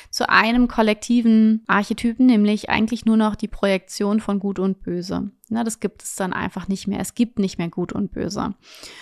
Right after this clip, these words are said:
Und wichtig zu wissen ist eben auch, dass dieses Licht, was ich hier, was hier gemeint ist,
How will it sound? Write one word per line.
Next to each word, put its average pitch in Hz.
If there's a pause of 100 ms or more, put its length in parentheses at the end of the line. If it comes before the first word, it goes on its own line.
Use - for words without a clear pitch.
(300)
Und 208 (920)
wichtig 254
zu 196
wissen 233
ist 214
eben 202
auch, 226
dass 214
dieses 185
Licht, 247
was 208
ich 202
hier, 190
was -
hier 196
gemeint 190
ist, -